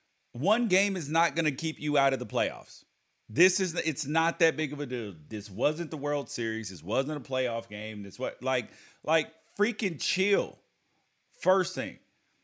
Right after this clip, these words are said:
it doesn't look like he touched the plate, but it, his back spiked. There's dust flying up. The umpire's got a bad angle. Like, what the hell do you, do you expect? Like, you, you, uh, don't want robots calling the, uh, game. You don't, I mean, like,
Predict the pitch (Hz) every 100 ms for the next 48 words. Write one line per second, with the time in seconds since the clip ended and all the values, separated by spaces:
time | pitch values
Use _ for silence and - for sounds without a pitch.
0 | _ _ _ - 160 120 95 185 220 -
1 | 170 175 165 165 135 143 - - 147 151
2 | - 156 - 165 160 - 135 135 - 131
3 | 110 127 107 82 151 147 156 - - 151
4 | 156 156 - 123 104 90 147 170 - 165
5 | 160 160 156 156 107 - 175 - 156 160
6 | 147 156 147 139 156 156 151 156 160 156
7 | - - _ - 202 175 175 240 262 247
8 | 220 226 226 180 214 208 208 147 185 196
9 | 202 - - - 214 190 - - _ _
10 | _ _ _ _ _ _ - 175 131 180
11 | 185 156 143 170 156 117 156 - 165 185
12 | - 131 160 151 156 - - 156 160 156
13 | 147 151 - - 139 143 143 135 113 143
14 | 143 143 143 135 113 104 151 160 160 165
15 | 160 156 147